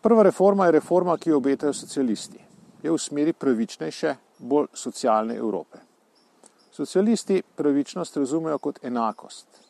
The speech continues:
Enakost pa je mogoče doseči samo s prerazporejanjem tega, kar se ustvari. Na ravni Evropske unije enakosti ni mogoče doseči.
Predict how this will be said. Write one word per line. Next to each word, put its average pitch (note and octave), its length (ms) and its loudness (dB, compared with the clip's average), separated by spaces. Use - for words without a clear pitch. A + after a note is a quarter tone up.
Enakost E3+ 480 -6
pa D3 100 -6
je C3+ 60 -6
mogoče A#2 400 -6
doseči B2+ 520 -8
samo E3 420 -6
s - 100 -12
prerazporejanjem D3 1040 -2
tega, C3+ 280 -4
kar B2+ 160 -10
se - 140 -10
ustvari. - 440 -10
Na C#3 140 2
ravni F#3 380 4
Evropske F3 460 0
unije D#3 380 -2
enakosti E3 560 -4
ni D3+ 100 -6
mogoče G2+ 400 -6
doseči. - 480 -20